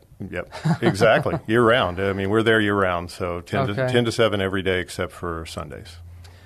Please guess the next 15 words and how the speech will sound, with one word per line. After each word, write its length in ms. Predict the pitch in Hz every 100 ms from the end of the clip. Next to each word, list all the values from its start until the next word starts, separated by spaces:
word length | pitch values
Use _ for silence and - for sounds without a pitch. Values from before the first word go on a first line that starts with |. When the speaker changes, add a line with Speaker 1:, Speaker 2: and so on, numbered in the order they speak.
| - - -
Speaker 2:
Tell 240 | 170 170
us, 260 | 190 180 -
uh, 160 | 165 156
something 480 | - 160 151 160 147
about 320 | 147 143 -
your 60 |
family. 580 | 135 147 151 160 127 110 101 _ _ - - - - - -
Speaker 1:
Well, 280 | 120 233 220
I'm 160 | 127
blessed 380 | 104 117 147 -
to 100 | 123
have 220 | 120 117
a 120 | 104
wife, 600 | 95 95 107 139 -
uh, 40 | -